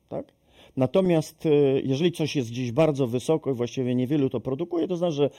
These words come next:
cena jest z góry ustawiona przez państwo i to właściwie nie jest produkt, a usługa, którą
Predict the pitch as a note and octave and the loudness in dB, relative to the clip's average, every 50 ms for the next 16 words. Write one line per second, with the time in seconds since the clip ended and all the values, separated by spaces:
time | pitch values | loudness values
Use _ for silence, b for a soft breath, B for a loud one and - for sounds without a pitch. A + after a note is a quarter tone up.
0 | B B B _ - G3+ G3+ F#3 E3+ D3+ B2+ A2 A#2+ B2 D#3 E3 D3 C3+ A#2 - | B B B _ 0 2 2 4 4 4 4 2 2 2 2 4 4 2 2 0
1 | - C3 A2+ B2 B2 A#2+ G#2+ G2+ - - F2+ - - E3+ E3+ E3 D#3+ - - - | 0 0 0 0 0 0 0 -2 -4 -6 -10 -6 -2 0 0 0 0 -2 -2 -2
2 | D#3 E3 E3 - G#3 F3 F3+ D#3+ - - F#3 D3+ D#3 D3+ D#3+ E3 D#3+ D3 B2+ - | -2 0 2 2 2 2 2 0 0 -2 0 2 2 4 4 4 4 2 2 0
3 | - - D3+ D#3 C#3+ D3+ C3 - D3 C#3 C#3 C3+ C3+ - E3+ F3 D#3 A2 F#2+ - | -2 -2 -2 0 0 -2 -2 0 2 2 2 0 -2 0 0 0 2 2 0 -2
4 | - - G2+ G2 | -2 -4 -4 -4